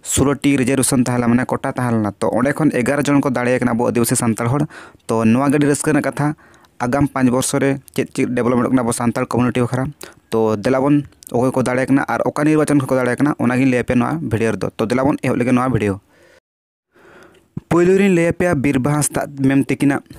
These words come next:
ᱟᱨ ᱱᱩᱠᱤᱱ ᱫᱚᱯᱮ ᱵᱟᱲᱟᱭ ᱜᱮᱭᱟ, ᱟᱵᱚ ᱥᱟᱱᱛᱟᱲ ᱤᱱᱰᱟᱥᱴᱨᱤ ᱨᱤᱱᱤᱡ ᱧᱩᱛᱩᱢᱟᱱ ᱮᱠᱴᱨᱮᱥ ᱠᱟᱱᱟ ᱠᱤᱱ, ᱢᱟᱱᱮ ᱟᱹᱰᱤ ᱢᱟᱨᱟᱝ ᱮᱠᱴᱨᱮᱥ ᱠᱟᱱᱟ ᱠᱤᱱ᱾ ᱟᱹᱰᱤᱜᱟᱱ ᱯᱷᱤᱞᱤᱢ ᱨᱮᱠᱤᱱ ᱠᱟᱹᱢᱤ ᱦᱩᱭ ᱟᱠᱟᱜᱼᱟ ᱟᱨ ᱟᱹᱰᱤ ᱱᱟᱯᱟᱭ ᱱᱟᱯᱟᱭ ᱯᱷᱤᱞᱤᱢ ᱨᱮᱠᱤᱱ ᱠᱟᱹᱢᱤ ᱟᱠᱟᱜᱼᱟ ᱟᱨ ᱟᱹᱰᱤᱜᱟᱱ ᱮᱣᱟᱨᱰ ᱦᱚᱸᱠᱤᱱ ᱧᱟᱢ ᱦᱩᱭ ᱟᱠᱟᱜ ᱜᱮᱭᱟ। ᱛᱚ, ᱫᱮᱞᱟ ᱵᱚᱱ ᱱᱚᱣᱟ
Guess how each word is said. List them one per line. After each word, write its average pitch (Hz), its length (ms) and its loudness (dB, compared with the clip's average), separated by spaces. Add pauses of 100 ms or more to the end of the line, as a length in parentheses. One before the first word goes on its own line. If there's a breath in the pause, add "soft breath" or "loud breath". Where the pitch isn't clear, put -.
(600 loud breath)
ᱟᱨ 117 200 -2
ᱱᱩᱠᱤᱱ 123 240 4
ᱫᱚᱯᱮ 147 160 0
ᱵᱟᱲᱟᱭ 135 200 0
ᱜᱮᱭᱟ, 139 120 2
ᱟᱵᱚ 135 120 0
ᱥᱟᱱᱛᱟᱲ 131 500 0 (100)
ᱤᱱᱰᱟᱥᱴᱨᱤ 135 400 2
ᱨᱤᱱᱤᱡ 143 240 0
ᱧᱩᱛᱩᱢᱟᱱ 143 540 4 (180)
ᱮᱠᱴᱨᱮᱥ - 360 -6
ᱠᱟᱱᱟ 139 220 -2
ᱠᱤᱱ, 139 160 2 (340)
ᱢᱟᱱᱮ 123 180 0
ᱟᱹᱰᱤ 123 120 0
ᱢᱟᱨᱟᱝ 135 280 2
ᱮᱠᱴᱨᱮᱥ 120 300 -4
ᱠᱟᱱᱟ 143 180 0
ᱠᱤᱱ᱾ 135 140 0 (560 soft breath)
ᱟᱹᱰᱤᱜᱟᱱ 135 320 2
ᱯᱷᱤᱞᱤᱢ 147 240 0
ᱨᱮᱠᱤᱱ 135 160 0
ᱠᱟᱹᱢᱤ 131 240 2
ᱦᱩᱭ 143 160 4
ᱟᱠᱟᱜᱼᱟ 147 320 -2 (640 loud breath)
ᱟᱨ 117 120 -2
ᱟᱹᱰᱤ 117 120 0
ᱱᱟᱯᱟᱭ 127 240 0
ᱱᱟᱯᱟᱭ 139 160 0
ᱯᱷᱤᱞᱤᱢ 139 280 0
ᱨᱮᱠᱤᱱ 127 200 -2
ᱠᱟᱹᱢᱤ 139 200 2
ᱟᱠᱟᱜᱼᱟ 135 160 -2 (120)
ᱟᱨ 117 100 -4 (100)
ᱟᱹᱰᱤᱜᱟᱱ 127 320 -2
ᱮᱣᱟᱨᱰ 131 200 0
ᱦᱚᱸᱠᱤᱱ 147 200 0
ᱧᱟᱢ 143 180 2
ᱦᱩᱭ 135 140 -2
ᱟᱠᱟᱜ 127 200 -2
ᱜᱮᱭᱟ। 135 180 -2 (680 loud breath)
ᱛᱚ, 113 140 0
ᱫᱮᱞᱟ 127 260 -2
ᱵᱚᱱ 147 160 2
ᱱᱚᱣᱟ 143 180 2